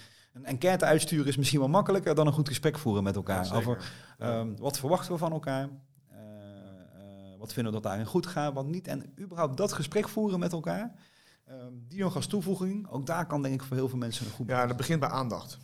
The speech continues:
Speaker 1: Ja.
Speaker 2: Eh, eh, wat je zegt, hè, zo'n enquête sturen, ik, ik zie dat heel vaak bij H R-afdelingen waar ik nu over de vloer kom. Nou, we hebben net weer een medewerkerstevredenheidsmeting gedaan en, eh, we scoren een zeven en een half. En, eh, vro-,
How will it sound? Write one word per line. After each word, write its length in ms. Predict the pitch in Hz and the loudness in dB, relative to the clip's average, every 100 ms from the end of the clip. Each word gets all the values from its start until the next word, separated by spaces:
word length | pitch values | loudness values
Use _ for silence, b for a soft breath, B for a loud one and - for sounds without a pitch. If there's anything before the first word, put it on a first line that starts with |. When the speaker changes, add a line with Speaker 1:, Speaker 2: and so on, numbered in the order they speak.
| - | -20
Speaker 1:
Ja. 360 | - 151 123 - b b _ | -4 -2 -2 -8 b b _
Speaker 2:
Eh, 360 | 104 101 104 | 2 4 4
eh, 60 | 107 - - - 104 76 73 | 0 -4 -12 -10 -8 -8 -8
wat 160 | 76 107 | -10 -8
je 60 | |
zegt, 160 | 110 117 | -4 -2
hè, 100 | 110 | 0
zo'n 120 | 104 | 0
enquête 340 | 98 107 117 110 | 0 4 2 4
sturen, 640 | - 120 107 104 101 - | 2 4 6 4 2 -4
ik, 80 | 101 - | -14 -20
ik 140 | - | -16
zie 100 | - | -8
dat 100 | 104 | -2
heel 160 | 110 110 | 2 4
vaak 240 | 117 113 | 4 2
bij 140 | 107 107 | 2 2
H 120 | 104 | 2
R-afdelingen 720 | - 127 123 120 120 120 117 | 2 0 0 2 2 2 -2
waar 140 | 110 113 | -2 -2
ik 60 | 110 | 0
nu 100 | 117 | -2
over 140 | 107 | -2
de 60 | 107 | -4
vloer 220 | 113 120 | 0 0
kom. 280 | 117 117 117 B B B - | 0 -2 -2 B B B -2
Nou, 120 | 110 | 0
we 60 | |
hebben 180 | 113 113 | 2 2
net 120 | 120 | 2
weer 80 | 120 | 0
een 60 | 110 | 2
medewerkerstevredenheidsmeting 1300 | 123 120 113 110 - 104 131 139 127 123 131 127 120 | 4 4 2 0 -4 0 0 2 0 2 0 2 -2
gedaan 400 | 123 120 127 131 | 0 0 2 0
en, 260 | 110 107 104 | 0 -2 -2
eh, 60 | 104 | -2
we 60 | |
scoren 320 | 101 - 117 | -4 -6 -2
een 60 | 117 | -2
zeven 260 | 113 117 110 | 0 -2 -2
en 40 | |
een 40 | 104 | -2
half. 160 | - 117 | -4 -4
En, 240 | 110 110 | -4 -4
eh, 60 | 104 B B | -6 B B
vro-, 240 | - 123 | -16 -14